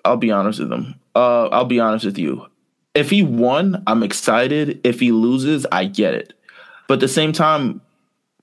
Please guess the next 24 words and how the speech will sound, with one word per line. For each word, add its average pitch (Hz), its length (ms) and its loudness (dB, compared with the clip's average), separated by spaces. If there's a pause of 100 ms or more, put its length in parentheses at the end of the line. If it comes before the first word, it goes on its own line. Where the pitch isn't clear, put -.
(340)
I, 147 300 0 (100)
if, 135 300 0
if 127 140 0
you 151 200 0
asking 131 480 0
me 127 320 2
who 123 240 0
do 131 40 4
I 127 100 4
want 117 280 -2
to 123 60 0
win 110 180 0
at 107 120 -2
Fastlane, 110 640 -2
I 135 80 2
want 170 220 -2
Kofi 143 280 0
Kingston 139 440 -4
to 139 100 0
win. 113 480 -2 (500)
That's 139 180 -2
what 208 120 0
I 190 40 0
do. 180 400 0